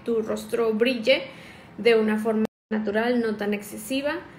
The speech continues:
Controla ligeramente los brillos.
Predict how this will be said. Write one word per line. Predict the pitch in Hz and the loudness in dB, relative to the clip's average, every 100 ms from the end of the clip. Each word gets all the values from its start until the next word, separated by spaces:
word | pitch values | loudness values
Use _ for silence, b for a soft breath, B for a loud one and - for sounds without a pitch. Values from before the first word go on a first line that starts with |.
| B B | B B
Controla | - 247 233 240 254 | 0 2 6 6 4
ligeramente | 262 247 - 247 254 254 240 247 | 2 -2 2 4 4 0 0 2
los | 240 220 | 2 2
brillos. | 226 233 226 247 269 - | 0 0 0 -2 -2 -10